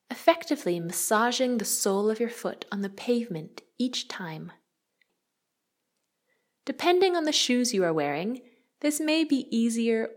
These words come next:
or more difficult. Now try some experimental adjustments of your own.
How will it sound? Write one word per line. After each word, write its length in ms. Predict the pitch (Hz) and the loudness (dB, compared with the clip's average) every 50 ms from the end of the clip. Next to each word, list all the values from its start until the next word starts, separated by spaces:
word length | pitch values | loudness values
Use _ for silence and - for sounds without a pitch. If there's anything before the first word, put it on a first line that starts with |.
| - - | -8 -4
or 140 | - 208 196 | -2 -2 -2
more 200 | 190 185 175 170 | -2 -2 -4 -4
difficult. 680 | 160 170 165 - 180 - - - - - - - - - - _ _ _ _ _ _ _ _ _ _ _ _ _ _ _ _ _ _ _ _ _ _ _ _ _ _ _ _ _ _ _ _ _ _ _ _ _ _ _ _ _ _ _ _ _ _ _ _ _ _ _ _ _ _ _ _ _ _ _ _ _ _ _ _ _ _ _ _ _ _ _ _ _ _ _ _ _ _ _ _ _ _ _ _ _ _ _ _ | -4 -6 -8 -10 -12 -12 -10 -10 -12 -12 -14 -16 -20 -20 -20 _ _ _ _ _ _ _ _ _ _ _ _ _ _ _ _ _ _ _ _ _ _ _ _ _ _ _ _ _ _ _ _ _ _ _ _ _ _ _ _ _ _ _ _ _ _ _ _ _ _ _ _ _ _ _ _ _ _ _ _ _ _ _ _ _ _ _ _ _ _ _ _ _ _ _ _ _ _ _ _ _ _ _ _ _ _ _ _
Now 300 | 269 285 294 320 349 381 | 0 2 2 4 2 0
try 380 | 370 381 - 226 185 175 170 175 | 0 -2 0 0 0 0 -2 -4
some 220 | - - 202 185 | -6 -6 -6 -6
experimental 920 | 190 - - - - - _ 233 220 240 262 269 247 220 214 202 - 208 208 | -6 -6 -8 -8 -10 -4 _ 0 0 2 2 0 0 0 -2 -2 -2 -2 -4
adjustments 680 | 202 202 - - 196 - - - - 180 170 175 - | -2 -2 -4 -4 -4 -4 -6 -6 -6 -8 -8 -8 -8
of 120 | 180 165 - | -8 -6 -4
your 180 | 180 180 - | -4 -4 -4
own. 320 | - 175 165 165 165 170 | -4 -6 -6 -8 -10 -12